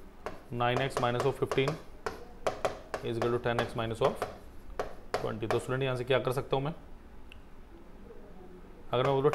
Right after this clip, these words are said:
ten X minus of nine X is equal to, ये यहाँ पे आएगा, यहाँ जाएगा, माइनस फिफ्टीन प्लस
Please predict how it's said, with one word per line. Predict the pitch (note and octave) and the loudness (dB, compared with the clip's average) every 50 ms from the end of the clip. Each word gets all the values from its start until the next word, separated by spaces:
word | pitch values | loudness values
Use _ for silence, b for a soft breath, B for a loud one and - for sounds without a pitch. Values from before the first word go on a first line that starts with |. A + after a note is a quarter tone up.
| - - | 6 6
ten | C#3+ C#3 C#3+ C#3+ | 8 8 8 8
X | D3 D3 - - C3 | 6 4 4 2 4
minus | B2+ B2 B2 C3 C3 - | 4 4 4 4 6 6
of | D3 - - C3 A#2+ | 6 6 6 2 4
nine | A#2 A#2+ B2+ C#3 C3 | 4 6 6 6 4
X | A2 G2+ - - - - - - - - - - - - - - - - - - - - - - - - - - - - - - - - - - - | 2 0 0 -4 -6 -6 -6 -12 -14 -16 -18 -8 -8 -8 -8 -8 -14 -16 -6 -6 -6 -6 -6 -10 -14 -14 -16 -16 -6 -4 -4 -4 -2 -2 -2 2 2
is | B2+ B2 C3 | 4 4 6
equal | A#2+ B2+ B2 A#2 | 6 6 8 8
to, | A#2+ | 8
ये | A#2+ B2 | 8 8
यहाँ | B2+ B2 B2+ C3 | 8 10 8 10
पे | C3 D3 | 12 12
आएगा, | D3 C#3+ | 12 12
यहाँ | D3+ C#3+ C#3+ D3 D#3 | 10 10 8 6 8
जाएगा, | D3 D#3 D#3 D3+ E3 - - - - - - - - - - - - - - - - A#2 | 10 10 10 8 6 2 0 0 -2 -2 -2 -4 -4 -4 -4 -4 -4 -8 -8 -4 2 4
माइनस | A#2+ B2 C3 C3+ - | 4 6 6 4 4
फिफ्टीन | - B2+ - - C3+ C3 | 4 4 4 4 2 4
प्लस | B2 B2 D#3 G3 - - | 6 6 6 6 6 -2